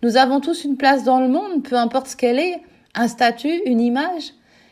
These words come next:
et un sentiment de valeur personnelle, quel qu'il soit. Le stade des échanges entre copains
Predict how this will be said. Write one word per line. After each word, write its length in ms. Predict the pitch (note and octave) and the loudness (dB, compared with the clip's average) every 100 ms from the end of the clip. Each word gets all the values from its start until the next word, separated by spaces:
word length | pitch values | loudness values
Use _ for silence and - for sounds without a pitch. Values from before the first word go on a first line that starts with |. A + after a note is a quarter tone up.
| - | -4
et 120 | A3+ | 0
un 100 | A#3 | 0
sentiment 460 | B3+ B3 - B3+ | -2 -4 -2 0
de 80 | C4+ | 2
valeur 300 | A#3+ A#3 A#3 | 2 2 0
personnelle, 600 | A#3 A3+ - A#3+ D#4+ F4 | -4 -8 -6 -6 -4 -6
quel 220 | C4 G#3 | -8 -8
qu'il 180 | G3+ G#3 | -10 -12
soit. 380 | G3+ - - _ _ _ _ _ _ _ _ _ _ _ _ _ | -10 -10 -10 _ _ _ _ _ _ _ _ _ _ _ _ _
Le 140 | B3+ C4+ | 0 0
stade 320 | C#4 F4+ E4+ | 2 0 2
des 220 | C#4 A#3+ | 2 2
échanges 360 | C4+ C#4+ C4+ A#3+ | 2 2 0 0
entre 260 | A3 - | -2 -4
copains 540 | A3 A3+ A3 B3+ - | -2 -2 0 -2 -4